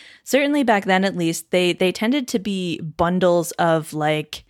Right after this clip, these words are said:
four to eight indie games that, you know, you could specify how much of your money went to the developers versus how much went to, you know, a range of,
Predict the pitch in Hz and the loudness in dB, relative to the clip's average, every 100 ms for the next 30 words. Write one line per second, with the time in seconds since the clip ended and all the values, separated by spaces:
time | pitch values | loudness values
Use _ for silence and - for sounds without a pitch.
0 | - - - - 247 247 247 254 - 214 | -20 -20 -14 0 4 6 4 2 0 -2
1 | - 190 196 - - - _ _ 190 190 | 0 0 0 -4 -10 -12 _ _ 0 2
2 | 208 214 233 277 277 - 185 175 180 180 | 2 2 2 2 0 2 2 2 -2 -2
3 | 165 165 160 175 - 185 180 175 175 170 | -2 -2 -2 -2 -2 -2 0 0 2 -2
4 | 165 165 185 165 160 160 160 156 156 180 | 0 -2 0 -2 -2 0 0 0 -2 0
5 | 180 175 175 170 - - _ _ 175 175 | 2 2 0 -2 -6 -14 _ _ 0 0
6 | - 190 151 180 262 233 226 208 202 190 | 2 -2 0 2 4 4 2 0 0 0
7 | 175 165 170 165 156 - 160 - - 147 | -4 -4 -2 -2 -2 -4 -6 -6 -6 -6
8 | 143 - 147 135 143 147 147 143 143 | -6 -6 -6 -4 -4 -6 -6 -8 -10